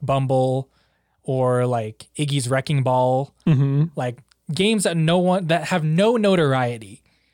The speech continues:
Speaker 1: but I rented them from Flathead Video because those were N sixty-four games available.
Speaker 2: Mm-hmm. Yeah.
Speaker 1: You know, so.
Speaker 2: No, I think that'd be fun.
Speaker 1: That's something that I would like to, like to try and do, especially 'cause, like, especially now with a lot of older games, it's really easy to emulate them.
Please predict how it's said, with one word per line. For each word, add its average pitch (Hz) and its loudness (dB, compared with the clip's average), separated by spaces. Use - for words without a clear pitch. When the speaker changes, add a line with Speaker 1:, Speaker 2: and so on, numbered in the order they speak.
Speaker 1:
but 139 -2
I 143 -4
rented 190 -2
them 214 2
from 123 -6
Flathead 180 -2
Video 170 0
because 117 -6
those 131 -4
were 113 -8
N 165 -2
sixty-four 170 -4
games 165 2
available. 117 -6
Speaker 2:
Mm-hmm. 127 2
Yeah. 107 -2
Speaker 1:
You 135 0
know, 127 0
so. 101 -16
Speaker 2:
No, 233 2
I 151 0
think 196 0
that'd 120 0
be 110 -2
fun. 110 0
Speaker 1:
That's 151 -2
something 170 2
that 160 0
I 151 0
would 151 -2
like 151 -2
to, 156 2
like 151 -2
to 143 -8
try 151 -2
and 151 0
do, 143 -2
especially 175 -2
'cause, 143 -2
like, 127 -2
especially 160 -2
now 135 0
with 127 -2
a 147 -4
lot 131 2
of 123 -8
older 127 -4
games, 135 -2
it's 117 -8
really 135 -6
easy 131 -4
to 120 -8
emulate 151 -2
them. 175 0